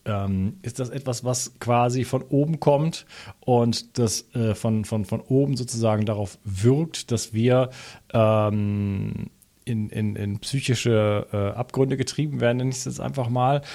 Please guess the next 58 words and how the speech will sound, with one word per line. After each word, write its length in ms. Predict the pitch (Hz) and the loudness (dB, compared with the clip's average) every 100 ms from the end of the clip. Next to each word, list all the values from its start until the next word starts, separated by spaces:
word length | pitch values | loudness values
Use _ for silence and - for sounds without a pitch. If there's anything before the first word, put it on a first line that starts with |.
| - - | -12 -2
Oder 160 | 127 131 | 0 2
ist 160 | 135 | 2
das 100 | 143 | 0
etwas, 280 | 143 135 123 | -2 -2 0
das 260 | 131 - - | 0 -2 -2
dadurch 520 | 127 127 135 156 156 | 2 2 2 0 -2
entsteht, 800 | - 120 - - 135 156 160 - | -4 -4 -4 0 2 2 0 2
durch, 340 | 139 139 - - | 4 4 0 -4
keine 260 | 117 131 | -2 0
Ahnung, 380 | 123 135 139 120 | 0 0 2 0
wie 100 | 131 | -4
Zufall, 640 | - 139 151 - 131 131 127 | -2 0 0 2 2 4 4
wir 100 | 113 | 2
haben 160 | 127 | 2
halt 160 | 123 120 | 0 0
irgendwie 260 | 117 113 | -2 -2
irgendwann, 360 | 104 117 117 107 | 0 2 2 0
da 100 | 120 | -4
gab's 240 | 110 104 - | -2 -2 0
mal 140 | 98 | 0
Tauschmittel 800 | 131 151 156 - 147 147 143 143 139 - 127 | 4 4 4 2 2 4 4 4 0 -10 -4
und 140 | 110 110 | 0 2
dann, 160 | 113 | 2
ach, 200 | 117 - - | 2 -2 2
da 100 | 113 | 2
könnte 240 | 120 113 | 2 2
man 120 | 110 98 | 2 2
ja 100 | 92 | 0
Zinsen 420 | 165 180 151 135 | 2 2 2 2
nehmen, 220 | 131 127 | 4 4
dann 80 | 113 | 2
könnte 180 | 117 107 | 0 0
man 120 | 107 | -2
ja 60 | 95 | 0
Zinseszinsen 840 | 175 180 156 143 - 143 131 123 | 2 2 2 -2 0 0 2 2
nehmen, 260 | 127 127 117 135 | 4 2 0 -4
ach, 160 | - 120 | -4 0
dann 160 | 127 120 | 4 4
müsste 240 | 131 - | 4 2
man 180 | 117 117 | 2 4
ja 80 | 113 | 4
immer 240 | 117 104 | 4 6
mehr 260 | 104 156 160 | 6 4 4
arbeiten 600 | 131 127 120 120 123 123 - 123 - | 2 4 4 4 2 0 2 0 0
<laughs> 340 | 147 - 226 - | -2 0 0 4
und 200 | 139 139 | 4 4
dann 220 | 131 127 | 4 4
kriegen 180 | 147 127 | 2 2
die, 120 | 120 | 4
werden 140 | 123 117 | 4 4
die 80 | |
einen 220 | 123 123 120 | 2 2 2
immer 140 | 110 | 4
reicher, 300 | 127 139 135 | 4 4 2
die 60 | 117 | 2
anderen 260 | 117 113 | 2 2
immer, 140 | 104 - | 0 0
immer, 340 | 120 107 104 | 0 2 2